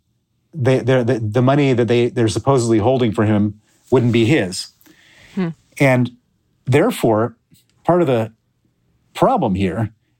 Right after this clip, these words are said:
Speaker 1: and the unsustainable nature of this arrangement is that the only way he can be rich is to continue to be in power. And so he can't sail off into the sunset and set up the Putin Presidential Library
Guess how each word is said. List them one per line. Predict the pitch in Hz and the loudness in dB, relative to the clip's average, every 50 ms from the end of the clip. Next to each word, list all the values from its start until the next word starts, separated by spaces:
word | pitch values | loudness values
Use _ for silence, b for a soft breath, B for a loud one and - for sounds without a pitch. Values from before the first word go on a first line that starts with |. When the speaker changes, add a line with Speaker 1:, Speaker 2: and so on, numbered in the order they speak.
| _ - | _ 0
Speaker 1:
and | 123 117 113 113 | 0 2 2 2
the | 120 120 | 2 2
unsustainable | - 135 139 147 139 - 131 - - 143 143 139 110 123 113 107 101 - | 2 0 0 0 0 -2 -2 -2 0 0 2 2 2 0 0 0 -2 -2
nature | 117 131 143 151 - - 123 | 0 0 0 0 0 0 0
of | 107 92 | 0 0
this | 101 98 - 117 | -2 -4 -2 0
arrangement | 110 120 160 214 190 - - 101 90 95 107 - b b b b b b b b | 0 2 2 2 0 0 0 0 0 -2 -2 -6 b b b b b b b b
is | 135 135 120 107 | 0 0 2 2
that | 135 131 123 - - _ _ _ _ _ _ _ _ | 0 0 0 -2 -6 _ _ _ _ _ _ _ _
the | - 131 | 0 0
only | 156 196 214 185 | 2 2 2 2
way | 151 139 131 | 2 2 0
he | 131 131 | -2 -2
can | 120 131 117 | -2 0 0
be | 120 113 | 0 2
rich | 104 135 160 127 - - - - - _ _ _ _ _ _ _ _ _ _ - - _ _ _ _ _ - | 2 0 0 -2 -2 -6 -8 -8 -12 _ _ _ _ _ _ _ _ _ _ -20 -20 _ _ _ _ _ -2
is | 139 127 107 - | 0 0 0 -2
to | - | -6
continue | - - - - 165 156 143 143 | -8 -8 -2 0 2 2 2 2
to | 120 | 0
be | 113 117 113 | 0 0 0
in | 110 101 | 0 0
power. | 95 135 147 147 120 98 78 - 104 92 - _ _ _ _ _ _ _ _ _ _ _ _ _ _ _ _ - | 0 0 0 0 0 -2 -4 -6 -10 -16 -18 _ _ _ _ _ _ _ _ _ _ _ _ _ _ _ _ -2
And | 147 139 120 | 0 0 0
so | - - 160 139 135 131 135 - _ _ _ | 0 0 0 2 2 0 -2 -6 _ _ _
he | - 151 143 | -4 -4 0
can't | - 190 170 - 123 | 0 0 0 -2 -4
sail | - - 170 160 151 139 | -4 -2 0 0 2 2
off | 135 131 - - | 0 -2 -2 -2
into | 127 110 | -4 -2
the | 110 113 | -2 -2
sunset | 104 - - 127 127 131 - 135 113 98 95 - - | -2 0 0 0 0 0 0 0 -2 -2 -2 -4 -4
and | 117 110 104 98 95 - - _ _ _ _ _ _ _ _ _ _ | -2 -2 0 0 -2 -4 -6 _ _ _ _ _ _ _ _ _ _
set | - - 147 123 | -4 0 0 0
up | 117 - | 0 -2
the | - | -4
Putin | - - 147 151 131 123 110 | -2 -2 -2 0 0 -2 -2
Presidential | - 131 120 107 - - 117 110 127 113 | 0 0 0 2 2 0 0 0 0 0
Library | 101 104 110 120 120 110 110 101 95 92 92 90 85 | 2 2 2 0 0 0 0 0 0 0 -2 -4 -8